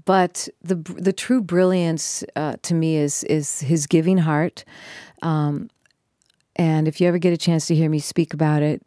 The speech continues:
uh, you know, come on down and you'll learn so much more about him. Um, but he was, he gave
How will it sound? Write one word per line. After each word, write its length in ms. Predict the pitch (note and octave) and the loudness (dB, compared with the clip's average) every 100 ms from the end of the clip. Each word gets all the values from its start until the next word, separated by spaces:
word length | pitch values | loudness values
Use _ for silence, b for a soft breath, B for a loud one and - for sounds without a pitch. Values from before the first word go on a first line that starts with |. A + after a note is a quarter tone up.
| - | -6
uh, 240 | D#3+ D3 - - | -2 -2 -4 -2
you 120 | F3 | 0
know, 140 | D3+ D3+ _ - | 0 -2 _ -8
come 220 | - F#3+ | 0 2
on 180 | F#3 D#3+ | 4 2
down 300 | D#3+ D#3 D#3 | 2 2 0
and 100 | D3 | 0
you'll 160 | D3+ D3+ | 0 0
learn 240 | E3+ D3+ | 0 0
so 180 | - F3+ | 0 0
much 220 | D#3+ - | 0 0
more 200 | D#3+ D3+ | 0 0
about 300 | C#3 D3+ D3+ | 0 0 0
him. 340 | D#3+ E3 D#3 D3+ B B B B | 0 0 -2 -6 B B B B
Um, 360 | - E3 D3+ D3+ | -2 0 2 2
but 120 | E3+ | 0
he 300 | D3 A#3 B3+ | 2 2 4
was, 480 | A3 F#3 E3+ - - - | 2 2 0 -4 -10 -8
he 220 | E3 A#3 | 0 0
gave 680 | F#3 E3+ E3+ D#3+ D3 - - | 2 2 2 0 -2 -8 -20